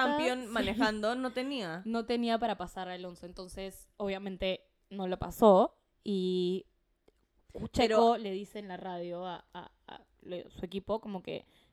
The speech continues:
Speaker 2: Max me va a dejar pasar. Y el equipo le dice, ¿no? Como que,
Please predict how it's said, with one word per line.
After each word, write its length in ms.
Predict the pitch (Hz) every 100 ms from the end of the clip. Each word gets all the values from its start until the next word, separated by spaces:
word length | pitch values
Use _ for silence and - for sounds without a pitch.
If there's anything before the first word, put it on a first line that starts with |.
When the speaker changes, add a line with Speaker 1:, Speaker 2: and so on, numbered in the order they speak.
| _
Speaker 2:
Max 300 | 214 208 -
me 80 | 220
va 60 | 196
a 40 |
dejar 160 | 196 190
pasar. 440 | 190 294 285 - 453
Y 280 | 208 196 -
el 120 | 190
equipo 280 | 180 202 208
le 100 | 180
dice, 340 | 214 202 175
¿no? 160 | 165 170
Como 220 | - 175
que, 200 | 170 160